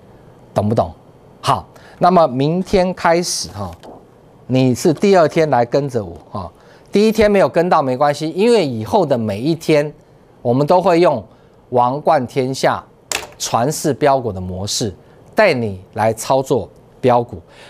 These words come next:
行情好的时候，你一定要操作标股，你千万不要去买那个用等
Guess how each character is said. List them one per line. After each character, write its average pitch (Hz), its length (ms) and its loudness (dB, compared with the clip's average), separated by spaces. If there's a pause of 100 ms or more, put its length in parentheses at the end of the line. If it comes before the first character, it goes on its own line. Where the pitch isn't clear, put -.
行 190 260 2
情 208 180 0
好 147 160 0
的 110 100 -2
时 107 200 -6
候， 110 200 -4 (380)
你 113 180 0
一 135 200 0
定 180 160 0
要 156 160 4
操 127 260 -4
作 120 220 -6
标 110 320 -6
股， - 140 -20 (800)
你 117 100 0
千 196 320 0
万 175 180 4
不 135 80 -2
要 156 100 4
去 165 120 -6
买 113 280 -2
那 151 80 0
个 147 120 4
用 151 160 2
等 98 200 -4